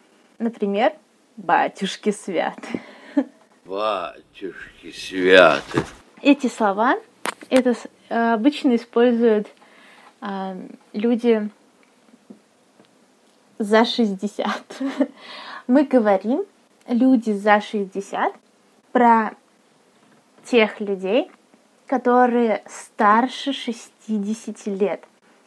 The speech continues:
Speaker 1: То есть, если мужчине, допустим, семьдесят лет, если мужчине семьдесят лет, про него можно сказать: «Это мужчина за шестьдесят». Таким образом,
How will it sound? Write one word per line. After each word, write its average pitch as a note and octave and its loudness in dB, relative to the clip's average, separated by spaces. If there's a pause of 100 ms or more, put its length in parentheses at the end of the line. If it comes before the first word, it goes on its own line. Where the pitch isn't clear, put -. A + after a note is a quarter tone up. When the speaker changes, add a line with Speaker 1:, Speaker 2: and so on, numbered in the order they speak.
(120)
Speaker 1:
То B3 4
есть, G3+ -2 (1500)
если D#4 2
мужчине, C4 0 (920)
допустим, A#3+ -6 (160)
семьдесят G#3 2
лет, - -12
если E4 2
мужчине C4 0
семьдесят G#3+ -4
лет, F#3+ -2 (600)
про A#3 4
него A#3+ 4
можно D4+ 2
сказать: A3 -4 (160)
«Это B3+ 0
мужчина E4+ 0
за A#3+ 4
шестьдесят». A3 -2 (1000)
Таким D4 2
образом, D#4 2